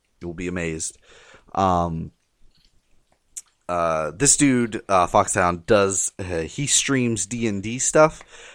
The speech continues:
and, uh, Lobos Junior plays with him on, I think, on Tuesdays, I believe.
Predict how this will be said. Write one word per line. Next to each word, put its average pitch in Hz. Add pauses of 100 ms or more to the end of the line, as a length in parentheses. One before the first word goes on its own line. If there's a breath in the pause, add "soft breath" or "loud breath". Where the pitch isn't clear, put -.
and, 107
uh, 104
Lobos 104
Junior 98
plays 87
with 87
him 82
on, 82
I 80
think, -
on 82
Tuesdays, -
I 87
believe. -